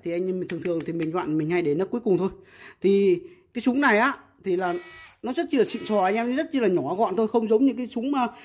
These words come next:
Makita mà mình, nhà mình trước có cung cấp cho anh em, thì một số anh em hay chê nó là nó hơi to, hơi dài, dài quá,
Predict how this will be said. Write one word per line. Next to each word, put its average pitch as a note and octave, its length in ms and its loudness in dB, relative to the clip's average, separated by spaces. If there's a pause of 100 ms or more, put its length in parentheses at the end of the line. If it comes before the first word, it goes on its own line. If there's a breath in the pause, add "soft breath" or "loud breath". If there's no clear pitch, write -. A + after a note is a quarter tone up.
(140)
Makita G#3 540 2
mà F#3+ 140 -2
mình, E3 220 -2
nhà E3 100 -4
mình D#3 360 -4
trước C4+ 200 -4
có A#3 80 -4
cung G#3 180 -6
cấp A#3 180 -4
cho A3+ 60 0
anh G3 120 -2
em, F#3+ 200 0
thì F3+ 80 -4
một D#3+ 220 -6
số F#3+ 80 -2
anh A3+ 140 -4
em F#3+ 180 -2
hay F#3 180 -2
chê G#3+ 200 10 (400 loud breath)
nó A3 200 -2
là G3+ 100 -2
nó G#3 100 -2
hơi A3 180 -2
to, A3 400 6
hơi F#3+ 100 -2
dài, F#3 280 2 (360 soft breath)
dài D3 260 -10
quá, B3+ 200 0